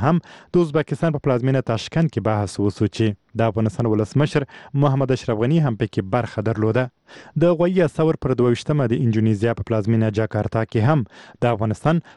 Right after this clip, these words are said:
پاکستان او کوربه هیواد دیني عالمان په یوه کنفرانس کې د افغانستان د سولې پر موضوع بحث ته کښېناستل. په عین حال کې ټاکل شوی چې په سعودي عربستان کې په یوه نړیوال کنفرانس کې دیني عالمان بیا پر دې موضوع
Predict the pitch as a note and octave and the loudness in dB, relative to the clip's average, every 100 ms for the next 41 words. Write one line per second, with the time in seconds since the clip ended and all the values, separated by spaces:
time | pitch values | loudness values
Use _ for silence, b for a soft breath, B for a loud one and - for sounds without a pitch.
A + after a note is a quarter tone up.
0 | - D3+ - D3 E3 F3 D3+ C#3 D3 C#3+ | -4 -2 0 -2 -2 0 0 0 0 0
1 | E3+ D3 C3+ A2 F#2+ A2+ A#2+ B2+ A2 A2+ | 0 0 0 0 0 0 0 0 0 2
2 | F3 - - - D#3+ D3+ D3 C#3 D3 F3+ | 2 -2 -8 0 2 2 0 -2 0 0
3 | E3+ - A#2 A2+ A2 A2 - A#2+ A2 - | 0 -2 -2 0 0 -2 -2 0 0 0
4 | A#2+ A2+ A2+ A2 G#2+ G2+ B2+ C3 - A#2 | -2 0 0 2 0 2 0 -2 -6 -2
5 | C3+ A2 G#2 A#2 A2+ - A2+ G#2+ G2+ - | 0 -2 -2 -4 -4 -2 0 0 -2 -2
6 | A#2+ - _ _ _ B2+ C#3 B2 C3 - | -4 -6 _ _ _ 0 2 0 0 -2
7 | B2+ A#2+ A#2+ - B2+ B2+ - - A#2+ - | -2 -2 -4 0 0 0 -2 -4 -2 0
8 | A2+ A#2 A2+ G#2 B2+ C3 - C3 - - | 0 0 -2 -2 -2 -2 0 -2 -4 -18
9 | - C3 B2+ B2+ B2 B2 C#3 - C3 - | -2 2 2 2 2 2 0 -2 -4 -2
10 | C#3+ E3+ - - G#2+ A2+ - A#2 A2 D#3 | 0 0 -2 -2 0 0 0 0 2 0
11 | E3+ B B - D3 F3+ C#3+ A#2 A#2+ B2+ | 0 B B -2 0 2 0 0 0 2
12 | A2 G#2 | 0 2